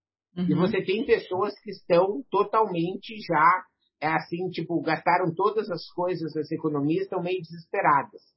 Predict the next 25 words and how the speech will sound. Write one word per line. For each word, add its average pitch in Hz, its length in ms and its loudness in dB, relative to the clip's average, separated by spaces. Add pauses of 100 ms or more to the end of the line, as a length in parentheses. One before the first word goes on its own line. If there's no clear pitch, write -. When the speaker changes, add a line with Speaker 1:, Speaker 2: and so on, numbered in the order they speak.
(260)
Speaker 1:
certo? 165 360 0
Speaker 2:
Uhum. 165 100 -6 (180)
Speaker 1:
Então, 180 360 4 (140)
a 165 100 2
pandemia 202 640 -2
também, 214 480 -2 (220)
é, 160 200 -2
fez 208 320 0
com 196 180 -4
que 175 200 -6
essa 190 460 -2 (340)
divisão 190 1000 4 (320)
de 165 180 -8
capacidade 170 1080 -2
da 156 140 -2
adaptação 160 840 -2
às 170 140 -4
mudanças, 156 680 -2
pra 139 220 0
usar 135 320 -2
o 170 160 -4
que 151 100 -4
a 131 140 -6
Silvinha 143 480 -4
tá 131 100 -8